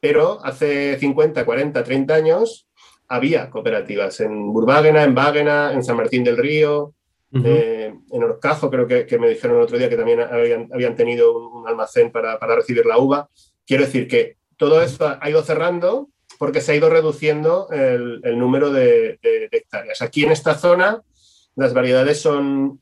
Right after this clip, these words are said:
Speaker 1: eh, el macabeo y la garnacha. Más o menos, eh, pues a lo mejor el cuarenta por ciento es macabeo, el cuarenta por ciento es garnacha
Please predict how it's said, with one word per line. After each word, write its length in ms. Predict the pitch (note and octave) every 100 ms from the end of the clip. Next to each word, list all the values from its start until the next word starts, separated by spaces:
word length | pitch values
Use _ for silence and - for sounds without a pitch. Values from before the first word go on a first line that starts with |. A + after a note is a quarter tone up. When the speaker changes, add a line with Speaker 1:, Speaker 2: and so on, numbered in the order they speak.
| _ -
Speaker 1:
eh, 540 | B2 A#2+ A#2 A#2 A2+
el 100 | B2
macabeo 680 | A#2 B2 B2+ D3+ F#3 A#3 D4 _ _ _ _ _ _ _ _ _ _ _ - - _ _
y 140 | C#3+ D#3
la 120 | E3+
garnacha. 520 | D#3 C3 G#2+ - - - -
Más 260 | B2 C3 D#3
o 60 |
menos, 640 | C#3+ D3+ D#3+ F3 - - _ _ A#2+
eh, 720 | A#2+ A#2 A2+ A2 A2 - - - _ - -
pues 160 | A#2 A2+
a 40 |
lo 100 | A2+
mejor 280 | A2 - B2+
el 420 | C3 C3 C3 B2+
cuarenta 360 | C3 C#3 C#3+ C#3+
por 120 | D3+
ciento 260 | D#3 C#3+ D3
es 60 |
macabeo, 480 | D3+ D3 D#3+ F#3 G#3
el 80 | G3
cuarenta 320 | D3 C3+ C3+
por 140 | C#3
ciento 220 | C#3 C3+ C3+
es 100 | C3+
garnacha 580 | C#3+ F3+ F#3 G3+ G#3+